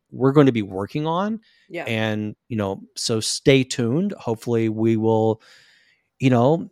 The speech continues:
Speaker 1: um, have some more news on that.
Speaker 2: Yeah. I also wanted to footnote the, uh, when we reach out to companies on social media,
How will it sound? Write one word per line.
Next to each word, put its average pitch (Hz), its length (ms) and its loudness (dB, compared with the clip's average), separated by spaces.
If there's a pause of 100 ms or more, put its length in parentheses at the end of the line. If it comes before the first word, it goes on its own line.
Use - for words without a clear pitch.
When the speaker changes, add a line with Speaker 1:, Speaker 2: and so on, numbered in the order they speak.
(120)
Speaker 1:
um, 120 240 -2
have 123 180 -2
some 135 140 0
more 135 140 0
news 151 240 -2
on 110 100 -10
that. 175 180 -18 (500)
Speaker 2:
Yeah. 156 280 -16 (1000)
I 196 80 -6
also 196 240 -4
wanted 175 220 -6
to 170 80 -8 (300)
footnote 170 680 -8
the, 165 380 -8
uh, 147 280 -8 (240)
when 185 320 -8
we 196 140 -2
reach 185 260 -6
out 160 300 -8
to 160 520 -10 (500)
companies 180 460 -8
on 165 120 -10
social 165 360 -10
media, 156 520 -8